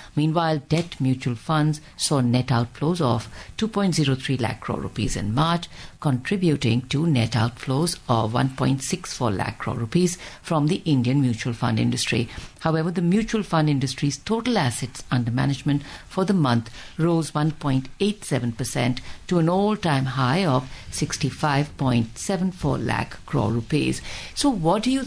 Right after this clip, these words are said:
think? So we are here seeing that normally the increase and, and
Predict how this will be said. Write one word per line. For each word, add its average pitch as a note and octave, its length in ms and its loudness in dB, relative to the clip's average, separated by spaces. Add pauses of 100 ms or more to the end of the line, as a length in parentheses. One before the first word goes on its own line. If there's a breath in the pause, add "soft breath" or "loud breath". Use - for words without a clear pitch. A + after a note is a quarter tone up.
think? C#3+ 240 0
So F#3 120 -2
we G3+ 160 0
are F#3+ 180 2
here G3 120 4
seeing F#3+ 440 0 (260 loud breath)
that F3 160 -4
normally F3 380 2
the E3+ 240 2
increase E3+ 500 0
and, D#3+ 380 0
and D3+ 420 2